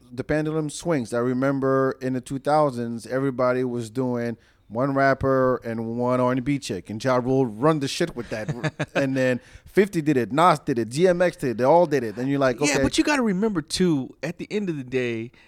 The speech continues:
Speaker 2: there are, there were artists who were like, I don't, I f-, I feel like, like, Black Star was, was true to hip hop.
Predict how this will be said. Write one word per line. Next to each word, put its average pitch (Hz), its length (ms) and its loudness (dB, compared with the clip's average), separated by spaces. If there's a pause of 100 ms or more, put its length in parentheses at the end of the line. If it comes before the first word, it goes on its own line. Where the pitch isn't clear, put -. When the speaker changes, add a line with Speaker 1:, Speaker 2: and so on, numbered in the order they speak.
(220)
Speaker 2:
there 165 220 0
are, 156 260 -4
there 160 200 -4
were 165 240 -2
artists 170 460 0
who 135 100 -8
were 120 180 -6
like, 107 300 -10 (540)
I 139 120 -2
don't, 135 240 -4 (800)
I 139 60 0
f-, - 140 -10 (140)
I 147 40 -6
feel 202 260 0
like, 139 380 -4 (380)
like, 117 160 -8
Black 117 240 -6
Star - 420 -16 (140)
was, - 220 -10 (240)
was - 140 -10
true 156 420 0
to 117 400 -12 (580)
hip 127 300 -6
hop. - 420 -12